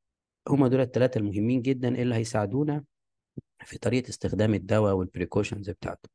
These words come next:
في نقطة كمان إن هو، آه، هو لايبوفيليك، فممكن يعدي البلاد برين بارير، وبيبدأ يبقى له نيجاتيف امباكت بقى، يلخبط بقى ال-، المود، يعمل ممكن سليب ديستربنسز سواء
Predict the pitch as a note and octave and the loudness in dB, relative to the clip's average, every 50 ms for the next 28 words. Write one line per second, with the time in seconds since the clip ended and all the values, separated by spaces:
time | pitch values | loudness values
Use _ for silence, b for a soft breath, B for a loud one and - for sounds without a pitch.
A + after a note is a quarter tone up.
0 | _ b b b b b b b b - - F#3 E3+ E3+ E3+ D#3+ - D#3+ - G#2+ | _ b b b b b b b b -2 2 4 6 6 6 4 4 2 2 2
1 | A#2 C3 C#3 C3+ C3+ - _ _ _ _ _ _ _ _ _ _ _ - - _ | 2 2 0 0 -4 -6 _ _ _ _ _ _ _ _ _ _ _ -20 -20 _
2 | - - G#2 G2+ G2+ G#2+ A2+ B2 B2 A#2+ A2+ A2+ A2+ A2+ - _ - b b b | 0 2 4 4 4 4 4 4 4 4 2 2 -2 -6 -12 _ -20 b b b
3 | b b b _ - G#2+ F#2+ F#2+ F#2+ F#2 F#2+ F#2+ F#2+ - - A2 A#2 A#2+ A#2 A2 | b b b _ -2 0 0 2 0 0 0 -2 -2 -2 -2 0 2 2 2 2
4 | G#2 - - - _ - G#2 A2 A#2 A#2+ G#2+ G#2+ - - G2+ - - - - - | 0 -2 -8 -16 _ -6 -2 0 0 0 0 -2 -4 -4 -4 -4 -6 -10 -16 -16
5 | - - _ _ _ _ _ - - - C3+ D3+ D3+ - - C3+ B2 B2 B2 - | -16 -16 _ _ _ _ _ -10 -4 -2 0 0 0 0 0 0 0 -2 -2 -4
6 | - G#2 G#2 A#2 A2+ G#2 G2 F#2+ G2+ G2+ G#2+ G#2 G2+ - G#2 G#2+ G#2 G2 A2+ A2 | -4 -2 0 0 0 -2 -2 -2 0 0 0 -2 -2 -2 -2 0 0 0 -2 -2
7 | B2 B2 C3+ D3+ - - _ _ _ _ - - - B B B B B B B | -2 -2 -2 -4 -6 -8 _ _ _ _ -20 -20 -20 B B B B B B B
8 | A2+ G#2+ A2+ C#3 E3 D#3+ D3+ D#3 C3 A#2 A2 A#2+ A#2+ B2+ C#3 B2+ A#2 B2 B2+ A#2+ | -2 2 2 2 2 2 2 0 2 2 2 2 4 4 2 2 2 0 -2 -2
9 | A#2 - - G2 - A#2 G#2 F#2 G2+ F#2 - - - F2+ G2 A#2 A#2+ A#2 - G2+ | -2 -4 -6 -6 -4 -2 -2 -2 -2 -4 -6 -4 -4 -2 -2 -2 -4 -4 -4 -4
10 | G2 F#2 F#2 G2+ G#2 - G2+ F#2+ F#2 F2+ F2+ F#2 F#2+ F#2 G2 G#2 A2 G#2+ F#2+ F#2 | -6 -4 -2 -4 -4 -4 -4 -4 -4 -4 -4 -4 -2 -2 0 0 -2 -2 -4 -4
11 | - F2+ G2 F#2+ F#2+ F#2+ F2+ F2 E2 E2+ - - - F#2 G2 F#2+ F#2+ - - F2+ | -2 -2 -2 0 0 -2 -2 -2 -2 -4 -4 -4 -4 -4 -6 -6 -6 -6 -6 -4
12 | - - - G#2 G2+ F#2 E2+ - - - - G#2+ G2+ F#2 F#2+ G2 G2 - - G2+ | -4 -4 -4 -2 -2 -2 -4 -8 -6 -2 0 0 0 0 -4 -6 -6 -6 -6 -6
13 | F#2+ F2 - - F2+ F#2 F#2 - - | -6 -6 -4 -4 -2 -2 -2 -4 -8